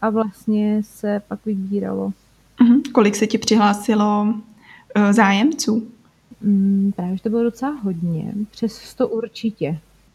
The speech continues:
Speaker 1: Že jsme právě docela na to koukali, že, že to bylo fakt jako zajímavý, hrozně taky zkušenost veliká.
Speaker 2: Mhm. A oni ti,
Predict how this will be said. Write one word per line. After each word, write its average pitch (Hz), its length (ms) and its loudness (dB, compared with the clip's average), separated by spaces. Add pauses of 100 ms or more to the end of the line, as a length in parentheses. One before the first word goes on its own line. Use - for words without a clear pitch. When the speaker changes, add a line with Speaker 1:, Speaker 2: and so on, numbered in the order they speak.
(200)
Speaker 1:
Že 247 80 2
jsme 226 220 2
právě 220 420 0
docela 220 420 0
na 220 140 2
to 240 140 -4
koukali, 214 800 -2
že, 220 280 0 (540)
že 220 180 0
to 214 200 -4
bylo 214 240 -10
fakt 220 240 -8
jako 214 260 -2
zajímavý, 208 680 2
hrozně 208 460 0
taky 233 240 2
zkušenost 190 760 -6
veliká. 196 720 -2 (500)
Speaker 2:
Mhm. 180 320 2 (580)
A - 140 4
oni 226 120 6 (160)
ti, 220 60 0